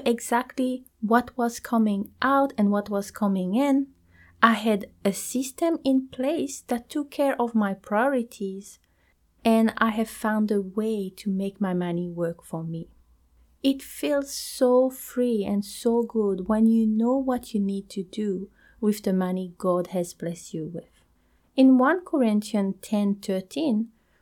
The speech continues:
we are told that whatever we do, we need to do it for God's glory.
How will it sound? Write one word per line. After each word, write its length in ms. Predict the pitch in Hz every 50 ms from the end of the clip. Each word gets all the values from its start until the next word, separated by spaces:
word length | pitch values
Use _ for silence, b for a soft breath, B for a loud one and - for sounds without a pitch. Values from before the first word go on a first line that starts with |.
| b b
we 180 | 254 294 320 311
are 200 | 294 269 269 -
told 320 | - - 311 320 311 262 -
that 220 | 214 202 202 - _ _ _ - 214 202 214 220 220
whatever 500 | - 262 285 320 370 359 349 359 320 294
we 340 | 269 226 220 226 220 208 202 - - -
do, 420 | 320 349 311 226 208 196 208 208 _ _ 220
we 100 | 220 226
need 380 | 220 220 226 247 262 262 262
to 80 | - 240
do 300 | 196 - - 208 196 196
it 180 | 196 196 - _ _
for 480 | - - - - 190 185 185 180 180 - -
God's 540 | - 190 180 175 175 170 175 - - - _ _ _ _ _
glory. 560 | - 202 190 196 208 208 202 190 165 165 175